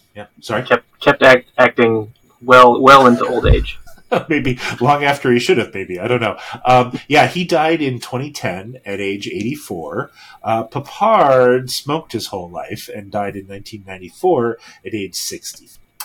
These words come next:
Speaker 1: Uh, married five times.
Speaker 2: Ooh, that's a tough one.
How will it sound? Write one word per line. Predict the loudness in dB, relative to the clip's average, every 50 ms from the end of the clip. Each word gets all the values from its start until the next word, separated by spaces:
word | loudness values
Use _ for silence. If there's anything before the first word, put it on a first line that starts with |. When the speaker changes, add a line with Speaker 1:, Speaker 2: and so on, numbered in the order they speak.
| -20 _ _ _ _ _ _ -12
Speaker 1:
Uh, | -12 -10 -10 -10 -14 _ -12
married | -10 -2 0 0 2 2 0 0 -2 -4 -8
five | -10 -4 0 0 2 2 0 -2 -4
times. | -6 -12 -16 -16 -16 -18 -20 _ _ -18 -18 -18 -18 _ _ _ _ _ _ -10 -6
Speaker 2:
Ooh, | -4 -2 -2 -2 -2 -4
that's | -6 -10 _
a | _ _
tough | -10 -10 -10 -6
one. | -6 -6 -6 -6